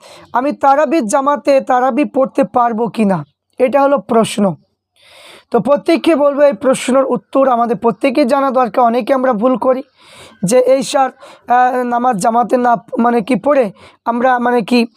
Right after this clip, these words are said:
যে তারাবির জামাত, মানে কি পড়তে পারবো কিনা, এই বিষয়ে আমাদের জানা প্রয়োজন। তো আমি প্রত্যেককে বলবো যে আমার ভিডিওটা আপনারা প্রত্যেকে দেখুন এবং সাবস্ক্রাইব করুন এবং লাইক করুন।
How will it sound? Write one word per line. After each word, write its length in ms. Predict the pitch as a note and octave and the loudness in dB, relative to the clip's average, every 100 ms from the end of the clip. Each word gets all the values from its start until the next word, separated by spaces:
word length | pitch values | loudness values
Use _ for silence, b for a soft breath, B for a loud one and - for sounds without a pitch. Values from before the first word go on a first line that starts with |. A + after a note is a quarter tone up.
| B B | B B
যে 180 | F3+ A#3 | 0 2
তারাবির 480 | - B3 B3 G#3+ A3 | 2 0 0 -2 -4
জামাত, 400 | A3+ A3+ A#3+ A#3 | -2 0 -2 0
মানে 180 | A#3+ A3+ | -2 0
কি 120 | A3 | -2
পড়তে 340 | - A#3 B3+ | -2 -2 -2
পারবো 360 | G3 A3+ G#3 A3 | -2 0 -2 -4
কিনা, 260 | A#3+ A3+ A#3 | 0 0 2
এই 140 | B3 | 0
বিষয়ে 420 | A3 C4 - B3 A#3+ B B | 0 -2 0 0 0 B B
আমাদের 280 | - A3+ A#3+ | -4 -2 0
জানা 240 | F#3 A3 G#3+ | 0 0 0
প্রয়োজন। 420 | - B3 A#3+ B3+ - B B B B B - | 0 0 2 -2 -8 B B B B B -2
তো 60 | |
আমি 220 | B3+ C#4 | 0 0
প্রত্যেককে 520 | - C#4+ - D#4+ - D4+ | -2 -4 0 0 2 0
বলবো 280 | D4+ D4 | 2 0
যে 100 | C4 | 0
আমার 200 | C4 A#3+ | 0 0
ভিডিওটা 400 | F#3 G#3+ A#3+ A#3 | -2 0 0 0
আপনারা 240 | A#3 B3+ A3+ | -2 0 0
প্রত্যেকে 340 | G#3 G#3 A3 | 0 -2 -2
দেখুন 400 | G3 A#3 - B3 | 0 0 0 0
এবং 220 | A3+ G#3 | 0 -2
সাবস্ক্রাইব 560 | G3 A#3+ G3 F#3+ - B3 | -4 -2 -2 -2 -2 -2
করুন 260 | - B3+ B3 | 0 -2 0
এবং 220 | A3 G3+ | -2 -2
লাইক 220 | G#3 A3 | 0 -2
করুন। 280 | - C4+ C4+ | -2 -2 -2